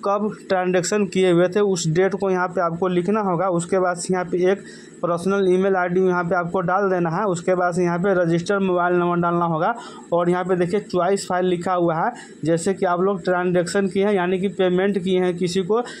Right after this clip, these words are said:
जो पैसा फंस गया है वो स्क्रीनशॉट उसका लेना होगा। जैसे कि ट्रांजैक्शन हिस्ट्री का स्क्रीनशॉट ले करके यहाँ पे चॉइस फाइल पर आपको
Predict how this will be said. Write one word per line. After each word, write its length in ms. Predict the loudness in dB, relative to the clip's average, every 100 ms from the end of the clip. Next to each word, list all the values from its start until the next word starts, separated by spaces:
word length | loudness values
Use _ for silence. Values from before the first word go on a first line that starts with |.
| -16 -6
जो 140 | -2 0
पैसा 360 | 0 0 -2 -4
फंस 360 | -2 -4 -2
गया 260 | 2 2 2
है 180 | 0 -2 -6 -10 -2
वो 200 | -2 -2 -8 -20 -20 -20 -18 -6
स्क्रीनशॉट 680 | -6 -2 -2 0 0 0 -2
उसका 300 | -2 -2 -2
लेना 320 | 0 2 0
होगा। 300 | 0 0 0 2
जैसे 280 | 0 0
कि 100 | -2
ट्रांजैक्शन 600 | -2 0 2 2 0 0 0
हिस्ट्री 400 | 2 2 0 0
का 180 | 0 0
स्क्रीनशॉट 640 | -2 0 0 0 0 0
ले 180 | 0 0
करके 340 | 0 -2 0 0 -2 -12 -4
यहाँ 120 | -2 0
पे 140 | -2
चॉइस 420 | 0 0 0 -2 -2
फाइल 200 | -2 0
पर 180 | 0
आपको 300 | -2 -2 -2